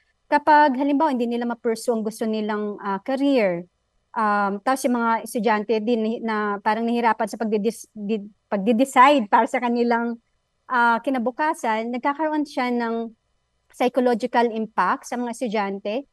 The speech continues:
minsan parang nagdududa din sila sa kanilang sarili, no? Pa-, tatanungin nila, "Kaya ko ba yan?" Or minsan may stress din sila dahil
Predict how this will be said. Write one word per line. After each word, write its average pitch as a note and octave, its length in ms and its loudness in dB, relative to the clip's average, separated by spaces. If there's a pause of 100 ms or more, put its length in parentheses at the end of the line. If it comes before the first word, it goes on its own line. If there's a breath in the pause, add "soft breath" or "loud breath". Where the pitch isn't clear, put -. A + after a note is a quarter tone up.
(300)
minsan D#4 400 2
parang A#3 480 0
nagdududa A#3 480 2
din A3 240 -4
sila A3 320 -2
sa A3+ 160 -10
kanilang A3 320 -4
sarili, G#3+ 480 -4
no? G#3+ 160 -4
Pa-, G#3 240 -6 (400)
tatanungin A3+ 480 -2
nila, A3+ 160 0
"Kaya B3 240 -4
ko C#4 80 -4
ba G3+ 160 -2
yan?" B3 560 0
Or A3 320 -2 (240)
minsan B3+ 320 -4
may G#3+ 160 -4
stress A3 400 -6
din G#3 160 -4
sila B3 320 -2
dahil G3+ 320 -4